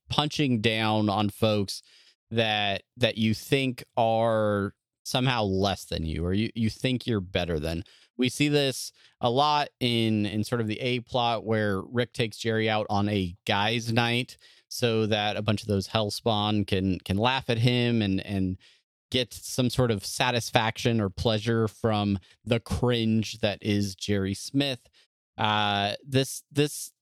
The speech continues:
sort of, uh, leads up to a point later on where, uh, when, when they actually follow them into hell, uh, Rick gets told that Rick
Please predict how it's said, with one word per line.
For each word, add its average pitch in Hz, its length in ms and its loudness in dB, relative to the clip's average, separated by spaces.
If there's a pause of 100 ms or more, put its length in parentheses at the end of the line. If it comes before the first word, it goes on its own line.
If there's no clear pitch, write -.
(260)
sort 165 300 0
of, 127 260 0
uh, 113 440 0 (1120)
leads 139 440 0
up 143 180 0
to 143 140 2
a 127 40 0
point 117 320 -2
later 113 320 2
on 113 480 0
where, 107 540 0 (560)
uh, 101 220 0
when, 120 300 0
when 123 120 2
they 117 80 2
actually 110 400 0
follow 123 840 0 (220)
them 107 480 0
into 117 320 0
hell, 107 540 0 (320)
uh, 107 480 0
Rick 123 280 0
gets - 240 -4
told 117 540 0
that 113 540 -2 (520)
Rick 110 460 0